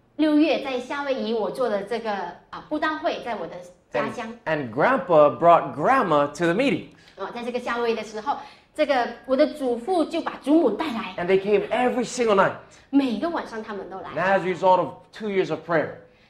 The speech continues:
Speaker 1: 在两年祷告之后，
Speaker 2: and the working of God's Holy Spirit through the proclamation of His word,
Speaker 1: 在圣灵的工作之下，
Speaker 2: I will never forget.
Speaker 1: 我不会忘记这个
Speaker 2: I was
Speaker 1: 奇迹。
Speaker 2: making the appeal for those to come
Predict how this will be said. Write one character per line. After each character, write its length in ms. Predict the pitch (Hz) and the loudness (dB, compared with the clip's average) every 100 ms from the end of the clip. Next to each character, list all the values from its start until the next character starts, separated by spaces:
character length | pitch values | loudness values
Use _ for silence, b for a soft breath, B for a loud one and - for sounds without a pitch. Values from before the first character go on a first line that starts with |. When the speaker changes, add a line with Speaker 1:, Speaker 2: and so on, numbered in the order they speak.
| b | b
Speaker 1:
在 140 | 262 | -4
两 420 | 233 233 226 196 196 | 0 2 0 0 -4
年 260 | 196 285 | -4 -4
祷 100 | - - 185 | -6 -6 -6
告 140 | 240 | -6
之 160 | 220 240 | -6 -6
后， 180 | 262 - - | -6 -8 -10
Speaker 2:
and 60 | 143 | -4
the 80 | |
working 420 | 139 147 214 208 185 | 0 4 4 4 0
of 120 | 143 | 2
God's 200 | 175 190 - | 2 2 0
Holy 240 | 202 190 | -2 -2
Spirit 320 | 165 202 190 | -2 -2 -2
through 120 | 180 | -2
the 100 | 156 | -4
proclamation 760 | 160 - 208 202 180 190 185 170 | -4 -4 -6 -4 -4 -4 -4 -6
of 80 | 165 | -4
His 100 | 156 | 0
word, 380 | 156 180 113 - B B B | 4 4 4 -4 B B B
Speaker 1:
在 220 | - 262 233 | -6 -2 -2
圣 300 | 226 392 320 | -2 0 0
灵 160 | 240 | 0
的 240 | 226 196 196 | -2 -2 -4
工 240 | - 330 339 | -2 0 0
作 120 | 320 | -2
之 160 | 208 220 | -4 -6
下， 160 | 220 190 - _ _ | -10 -16 -20 _ _
Speaker 2:
I 100 | - | -4
will 100 | 151 | -2
never 220 | 151 160 135 | -2 -4 -8
forget. 260 | 147 135 131 104 _ b b b | -8 -6 -6 -8 _ b b b
Speaker 1:
我 100 | - | -12
不 120 | 190 233 | -10 -10
会 100 | 233 | -8
忘 260 | 220 220 208 | -8 -10 -12
记 120 | 208 | -14
这 60 | - | -12
个 60 | 113 | -12
Speaker 2:
I 20 | |
was 60 | 117 | -8
Speaker 1:
奇 20 | |
迹。 60 | 135 | -6
Speaker 2:
making 260 | 165 170 | -4 -2
the 80 | 151 | -2
appeal 420 | 147 - 185 170 151 | -2 -4 -6 -4 -4
for 80 | 147 | -4
those 300 | 147 165 - | -2 -2 -6
to 80 | 156 | -10
come 200 | 156 | -8